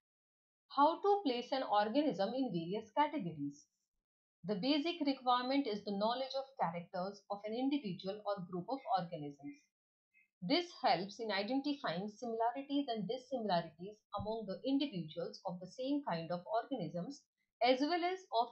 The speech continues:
other kinds of organisms. One point three point one Species. Taxonomic studies consider a group of individual organisms with fundamental similarities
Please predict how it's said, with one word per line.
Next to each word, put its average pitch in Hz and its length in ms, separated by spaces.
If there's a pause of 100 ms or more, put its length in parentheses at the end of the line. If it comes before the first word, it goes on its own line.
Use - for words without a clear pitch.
(120)
other 190 240
kinds 156 260
of 285 200
organisms. 143 720 (1400)
One 233 260
point 302 300
three 285 240
point 285 260
one 214 280
Species. 143 560 (1080)
Taxonomic 330 580
studies 285 540
consider 240 480
a 247 100
group 247 240
of 320 140
individual 240 580
organisms 190 800
with 214 80 (100)
fundamental 269 640
similarities 170 720